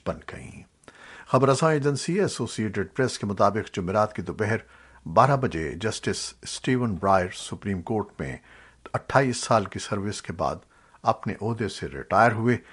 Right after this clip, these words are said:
तो चंद ही लम्हों बाद वाशिंगटन में सुप्रीम कोर्ट की इमारत के अंदर एक मुख्तसर तकरीब में इक्यावन साला केटांजी ने अमरीकी सुप्रीम कोर्ट की एक सौ सोलहवीं जज की हैसियत से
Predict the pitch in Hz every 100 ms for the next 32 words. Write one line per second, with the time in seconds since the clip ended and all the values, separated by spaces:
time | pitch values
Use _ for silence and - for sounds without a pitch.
0 | - _ - - 127 127 127 120 113 101
1 | 92 90 90 - 120 110 117 90 - 101
2 | 95 95 87 104 - - 87 87 104 104
3 | - 92 87 92 87 _ _ _ - 113
4 | - 117 - 139 - 101 - 90 117 104
5 | 73 62 - _ _ _ - 127 - 131
6 | 131 131 131 113 95 87 - 87 107 95
7 | 113 82 69 - _ - - 123 120 127
8 | 131 131 - 101 113 101 117 110 - -
9 | 85 78 80 - 87 - - - 135 127
10 | 123 123 120 _ _ _ - 113 113 -
11 | - 82 - 92 95 - 92 - -